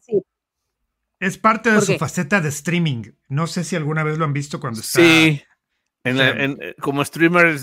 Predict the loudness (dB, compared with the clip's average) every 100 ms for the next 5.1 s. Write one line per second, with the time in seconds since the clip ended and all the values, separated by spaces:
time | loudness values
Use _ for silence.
0 | -12 -6 -2 2 2 0 -4 -2 0 2
1 | -2 0 0 2 0 -4 -8 -2 -2 -2
2 | -6 -6 -6 -6 -8 -8 -6 -6 -8 -8
3 | -8 -10 -14 _ _ 0 0 0 2 4
4 | 6 6 4 2 0 -4 -4 -6 -6 -6
5 | -6